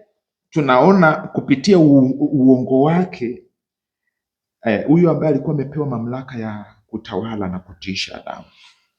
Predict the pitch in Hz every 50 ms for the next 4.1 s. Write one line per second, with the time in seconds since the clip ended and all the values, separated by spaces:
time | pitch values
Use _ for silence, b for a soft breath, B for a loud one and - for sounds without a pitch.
0 | _ - 101 98 - - 90 76 - - - - - 139 156 160 156 156 156 156
1 | - _ _ _ _ _ _ _ _ _ 98 95 - - - - 117 113 - -
2 | 98 101 107 110 113 104 - - 104 95 - 98 92 90 95 101 110 - - 101
3 | 95 90 - 117 113 - - 117 120 120 123 123 - 120 117 127 151 165 170 170
4 | 214